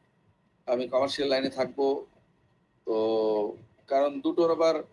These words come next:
fundamentally লজিস্টিক্স বা সাপ্লাই চেইন যাই বলুন, worldwide the same।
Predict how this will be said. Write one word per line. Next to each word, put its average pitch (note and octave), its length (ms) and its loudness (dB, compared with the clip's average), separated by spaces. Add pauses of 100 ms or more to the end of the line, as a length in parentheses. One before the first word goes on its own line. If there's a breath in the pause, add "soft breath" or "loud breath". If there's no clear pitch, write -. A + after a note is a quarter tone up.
(680)
fundamentally F#3+ 600 2
লজিস্টিক্স F3+ 680 0 (720)
বা C#3+ 100 2
সাপ্লাই D#3 420 2
চেইন F3+ 140 0
যাই E3 180 2
বলুন, F3 180 4
worldwide E3 520 0
the A#2+ 120 -12
same। G#2 200 -2